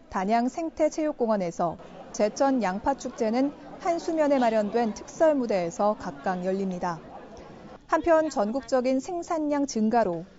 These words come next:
마늘과 양파값이 지난해보다 크게 하락한 가운데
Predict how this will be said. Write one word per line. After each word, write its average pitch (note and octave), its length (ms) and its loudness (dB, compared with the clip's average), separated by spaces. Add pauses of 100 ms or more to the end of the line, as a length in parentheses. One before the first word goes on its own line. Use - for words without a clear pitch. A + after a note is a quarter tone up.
마늘과 G#3 580 2
양파값이 G3+ 680 -4
지난해보다 G#3 600 2
크게 D4+ 300 -2
하락한 D4 520 0
가운데 F#3+ 440 -2